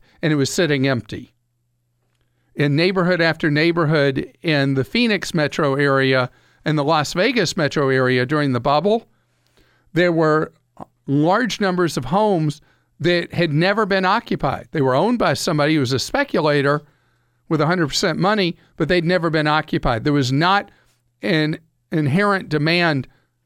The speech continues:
for someone to live in that house. Whole different picture now. Home construction has never returned to the levels it was last decade.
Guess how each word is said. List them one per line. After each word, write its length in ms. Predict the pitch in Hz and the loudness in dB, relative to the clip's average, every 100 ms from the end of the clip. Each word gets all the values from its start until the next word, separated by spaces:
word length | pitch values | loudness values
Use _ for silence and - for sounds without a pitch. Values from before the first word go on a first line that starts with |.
| _ | _
for 140 | - | -4
someone 300 | - 196 180 | -2 0 0
to 60 | 147 | 0
live 360 | 147 175 226 180 | 0 2 0 0
in 120 | 151 | 0
that 200 | 151 147 | 0 0
house. 600 | 226 233 135 - - - _ _ _ _ _ _ _ _ - | 0 0 -2 -8 -18 -20 _ _ _ _ _ _ _ _ -4
Whole 240 | 214 254 | 0 0
different 360 | 202 208 - - | 0 -2 -4 -4
picture 420 | 208 208 - 170 | -6 -4 -4 -2
now. 340 | 123 110 - - _ _ _ _ _ _ _ _ _ _ _ _ _ _ | 0 -2 -6 -18 _ _ _ _ _ _ _ _ _ _ _ _ _ _
Home 280 | 196 208 220 | -2 0 0
construction 600 | 190 156 202 180 - 151 | -2 -2 0 0 0 -2
has 140 | 120 | 0
never 540 | 131 160 214 220 214 - _ _ | 0 2 2 0 -2 -8 _ _
returned 480 | 156 131 196 190 190 | -4 -2 0 0 2
to 100 | 165 | 0
the 100 | 147 | 0
levels 420 | 143 160 160 147 | 0 2 2 -2
it 120 | 156 - | -2 0
was 260 | 147 139 | 0 0
last 340 | 143 139 143 - | 0 0 -2 -2
decade. 540 | 131 - 113 - | -4 -2 -6 -6